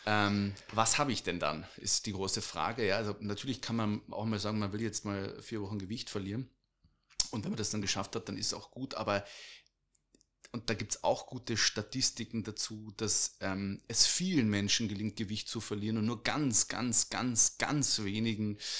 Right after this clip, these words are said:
es gelingt, das Gewicht zu halten, das sie im Rahmen der Diät erreicht haben. Ja. Und deswegen, ähm, darf, es sei denn, man, äh, ist masochistisch veranlagt, wie es ich ansatzweise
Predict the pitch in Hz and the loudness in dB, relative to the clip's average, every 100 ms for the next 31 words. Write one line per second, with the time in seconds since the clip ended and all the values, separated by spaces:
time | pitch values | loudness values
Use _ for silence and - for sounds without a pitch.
0 | - - 107 - 113 104 113 113 - 113 | -6 -6 -2 0 2 2 0 -4 0 2
1 | - 110 107 - 113 98 92 - 107 98 | 2 0 -2 -2 -2 -2 -4 -4 -4 -2
2 | - 101 95 90 90 95 98 95 98 101 | -2 -2 -4 -4 -4 -4 -4 -6 -6 -6
3 | - - - - 92 85 85 - 76 - | -4 -6 -6 -6 -6 -6 -6 -6 -8 -10
4 | - - 95 98 - - - - - - | -12 -10 -6 -6 -6 -6 -4 -4 -8 -8
5 | 113 110 104 107 117 131 127 - 98 104 | -4 2 2 4 2 2 0 -2 2 2
6 | 101 101 98 - _ _ - - _ _ | 4 2 0 -8 _ _ -6 -6 _ _
7 | _ _ _ _ - 107 104 - 117 - | _ _ _ _ 2 6 6 4 2 4
8 | 92 113 120 107 104 101 101 98 - - | 4 4 4 4 4 4 0 -2 -8 -14
9 | - - 123 113 117 107 107 123 110 120 | -16 -12 -4 0 2 2 0 2 2 2
10 | - 110 87 104 120 - - - - _ | 0 2 0 2 0 -2 -6 -12 -16 _
11 | _ _ _ _ _ _ - - 131 113 | _ _ _ _ _ _ -18 -6 0 4
12 | - - 127 - - _ _ _ - - | 4 2 0 0 -2 _ _ _ -10 2
13 | 123 135 123 - 98 98 104 101 92 | 6 6 6 4 2 2 2 0 -2